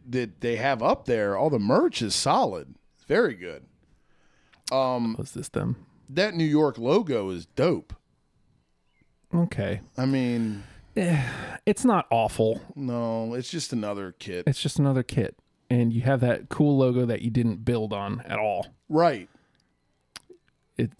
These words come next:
Speaker 2: I mean, I will, I'll give them this. At least their o-, home and away kits are uniform. You don't
Speaker 1: Yeah,
Speaker 2: have two different
Speaker 1: yeah.
Speaker 2: kits.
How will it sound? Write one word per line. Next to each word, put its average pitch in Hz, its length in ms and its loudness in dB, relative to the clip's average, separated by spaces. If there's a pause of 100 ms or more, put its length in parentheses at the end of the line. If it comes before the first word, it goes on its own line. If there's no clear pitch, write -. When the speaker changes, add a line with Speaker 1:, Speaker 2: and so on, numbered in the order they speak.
(120)
Speaker 2:
I 147 80 2
mean, 143 220 6
I 127 100 4
will, 180 320 6
I'll 143 140 4
give 147 180 4
them 135 200 6
this. - 460 -2 (840)
At 131 160 0
least 135 320 2
their 131 240 4
o-, 110 160 4
home 139 260 4
and 127 60 4
away 117 220 2
kits - 280 0
are 110 60 2
uniform. 104 600 -4 (420)
You 147 160 -2
don't 175 100 6
Speaker 1:
Yeah, 123 60 4
Speaker 2:
have 117 160 -2
two 127 140 2
different 110 300 0
Speaker 1:
yeah. 85 60 -8
Speaker 2:
kits. - 460 -6